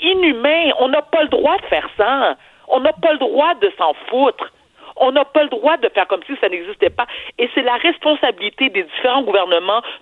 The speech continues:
de mettre sur pied, euh, d'autres organismes, parce qu'il y en a, mais pas assez. Ok ? Il faut octroyer plus d'argent. Et bon, là, je vais dire quelque chose, encore une fois, qui risque de choquer, mais regarde, madame, elle a le dos large. Je le répète, encore une fois.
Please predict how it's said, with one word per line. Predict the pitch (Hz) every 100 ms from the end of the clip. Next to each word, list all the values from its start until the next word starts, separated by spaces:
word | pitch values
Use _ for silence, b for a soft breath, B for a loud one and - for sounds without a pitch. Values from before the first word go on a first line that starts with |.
| -
de | 190
mettre | 190 208 277 - -
sur | - -
pied, | - 190 202 220 B B B
euh, | 175 170 156 151 - -
d'autres | 311 -
organismes, | 175 175 160 214 247
parce | 190
qu'il | 202
y | -
en | 240 247
a, | 320
mais | 196
pas | -
assez. | 233 165 - 147 117 _ -
Ok ? | - 160 B -
Il | 170
faut | 165
octroyer | - - 170 208
plus | - 294
d'argent. | 247 226 190 220 262 330 B B B -
Et | 269 240
bon, | 170 185
là, | 196
je | 311
vais | 254
dire | 254
quelque | 254 220
chose, | - 254 -
encore | 185 170 185
une | 156
fois, | 233
qui | 196
risque | 185 170
de |
choquer, | 170 185 - 311
mais | 302
regarde, | 247 240 240
madame, | 208 214
elle | 185
a | 165
le |
dos | 151 143
large. | 127 - - _ _ _ _ _ _ _ _ _ -
Je |
le | 143
répète, | 135 139 - 175 _ - _ -
encore | 160 - 180
une | 139
fois. | - -